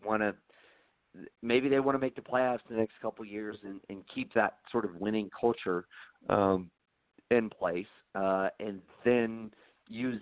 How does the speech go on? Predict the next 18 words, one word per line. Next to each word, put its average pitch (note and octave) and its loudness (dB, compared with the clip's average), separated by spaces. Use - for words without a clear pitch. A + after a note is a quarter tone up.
that A#2+ 2
and G2+ -8
Pascal A2 0
Siakam's G#2+ 0
rise F2+ -10
to, F#2+ -4
to G#2 -6
pitch A#2+ -2
to F#2+ 0
Giannis G2+ 0
and F2+ -6
the E2+ -6
likes, F2+ -2
um, F#2 0
to G#2 -4
say, G2 6
like, F#2 -2
"Look, C#3 2